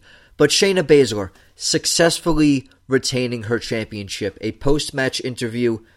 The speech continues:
pretty much reiterating exactly what I just said, wanting to cut the life off of Nikki Cross, sending her out of N X T for good.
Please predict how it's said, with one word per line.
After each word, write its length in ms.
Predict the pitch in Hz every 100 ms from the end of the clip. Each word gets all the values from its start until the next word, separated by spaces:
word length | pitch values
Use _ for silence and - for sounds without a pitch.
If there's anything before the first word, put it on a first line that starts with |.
| _
pretty 220 | - 226 110
much 260 | 104 -
reiterating 760 | 135 147 147 131 123 123 117 117
exactly 480 | 113 104 120 120 131
what 240 | 113 117
I 100 | 113
just 360 | 110 117 110 -
said, 320 | 131 120 113 - - -
wanting 260 | 156 170 -
to 120 | 135
cut 400 | - - 147 -
the 140 | 139
life 360 | 120 117 120 -
off 260 | - 110 120
of 140 | 117
Nikki 300 | 110 117 110
Cross, 480 | 101 - 113 113 - - - _
sending 540 | - 160 156 160 139
her 260 | 123 127 -
out 240 | 120 127
of 200 | - 123 113
N 160 | 117
X 220 | 113 -
T 180 | - 113
for 220 | 101 117
good. 320 | 104 110 98